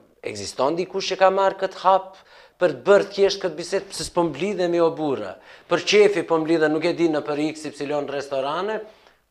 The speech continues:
dhjetë pesëmbëdhjetë veta dhe boni aty gjymysh. Ndërkohë që për këtë qytet askush nuk e bëri këtë gjë. Pse?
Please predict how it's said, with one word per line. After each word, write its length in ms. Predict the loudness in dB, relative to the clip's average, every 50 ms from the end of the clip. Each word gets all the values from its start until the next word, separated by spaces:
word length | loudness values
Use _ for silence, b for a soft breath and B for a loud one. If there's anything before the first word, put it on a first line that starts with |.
| _ _ _ _ _ _ _ _ _ _ _ -14 -8
dhjetë 300 | 2 4 4 4 4 2
pesëmbëdhjetë 500 | 0 0 0 0 -6 -4 -4 -4 -4 0
veta 360 | 0 0 2 4 4 2 4
dhe 140 | 4 0 -2 -2
boni 360 | -2 0 0 0 2 0 0 -2
aty 300 | -4 -4 -6 -8 -10 -10
gjymysh. 460 | -10 -12 -14 -14 -16 -14 -12 -8 -8 -8 -8 B B B B B B B B
Ndërkohë 400 | -6 -6 0 2 2 2 2 -2
që 80 | -4 -4
për 160 | -6 -6 -4
këtë 160 | -4 -4 -4
qytet 400 | -6 -4 0 0 0 0 0 -4 -4 0
askush 480 | 0 0 0 -2 -4 -6 -6 -4 -4
nuk 160 | -6 -6 -4
e 80 | -6 -4
bëri 240 | -2 -4 -4 -4 -6
këtë 240 | -6 -6 -8 -6 -8
gjë. 160 | -12 -12 -14 -16 _ _ _ _ _ _ _ _
Pse? 240 | -10 -6 -6 -6